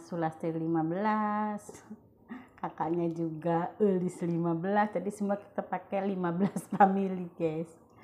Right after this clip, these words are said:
Aku ini kemarin itu ngunggah video ya guys, ceritanya tuh videonya tuh durasinya tuh nggak nyampe, eh,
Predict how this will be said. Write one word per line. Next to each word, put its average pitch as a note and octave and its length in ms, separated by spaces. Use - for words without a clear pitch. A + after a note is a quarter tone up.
Aku - 320
ini D#4 400
kemarin C#4 480
itu D#4+ 240
ngunggah B3+ 480
video F#3 560
ya E3+ 160
guys, C#3 480
ceritanya A3 560
tuh D#4 160
videonya G3 560
tuh B3+ 160
durasinya F#3+ 880
tuh C4 160
nggak G#3+ 240
nyampe, F3 560
eh, E3+ 400